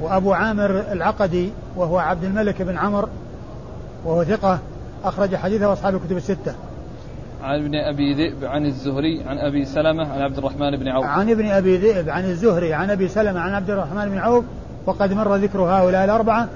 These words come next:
Speaker 1: في الإسناد الذي قبل هذا.
Speaker 2: قال: أخبرنا محمد بن يحيى بن أيوب قال: حدثنا أبو معاوية قال: حدثنا ابن أبي ذئب عن الزهري عن حميد بن عبد الرحمن بن عوف عن أبيه أنه قال:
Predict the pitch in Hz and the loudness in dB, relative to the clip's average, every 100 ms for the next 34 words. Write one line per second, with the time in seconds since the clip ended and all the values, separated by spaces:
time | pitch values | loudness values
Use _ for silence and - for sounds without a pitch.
0 | - - - 208 196 220 214 196 185 190 | -12 -14 -2 0 0 0 2 2 2 0
1 | 196 180 160 160 139 123 - - - - | 0 2 2 0 -2 -6 -12 -12 -14 -12
2 | - - - - - - - - - 147 | -12 -14 -14 -14 -12 -14 -14 -10 2 4
3 | 160 165 156 175 180 180 175 156 180 180 | 6 6 4 4 4 4 2 -2 -2 -2
4 | 170 165 175 170 170 160 160 160 170 156 | -2 -2 -4 -2 -4 -2 -4 2 2 2
5 | - - 147 147 156 147 170 170 165 165 | -2 2 4 4 0 0 0 4 6 4
6 | 156 156 151 175 160 135 120 - 143 143 | 2 -2 6 6 6 4 -6 2 4 4
7 | 151 143 170 175 160 170 160 156 151 147 | 0 -2 0 0 0 4 2 4 2 4
8 | 175 - - 156 151 139 143 147 175 180 | 0 -2 -4 0 0 0 0 4 2 2
9 | - - - 131 151 160 170 190 170 165 | -10 -14 -8 -4 -2 0 0 2 0 0
10 | 165 151 156 156 165 185 185 160 156 160 | 0 0 0 0 2 0 0 -2 2 4
11 | 185 - - 165 175 165 165 180 165 165 | 4 0 -2 -2 0 -2 0 -2 -2 -2
12 | 175 156 156 143 170 151 | 0 -2 -2 4 6 6